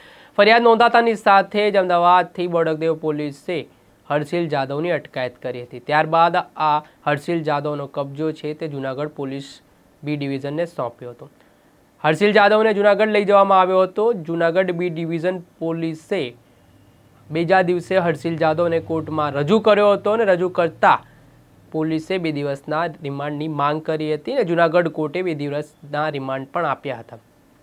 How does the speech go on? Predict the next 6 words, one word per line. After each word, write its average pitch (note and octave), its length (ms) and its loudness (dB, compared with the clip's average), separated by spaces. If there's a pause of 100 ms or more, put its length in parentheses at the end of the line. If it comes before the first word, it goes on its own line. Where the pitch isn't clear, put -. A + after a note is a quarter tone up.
(200)
જો F3 120 -2
કે G#3+ 160 4
આ A#3+ 240 8
રિમાન્ડ A#3 420 4
દરમિયાન A#3+ 400 4 (520)
આરોપીની G3 680 0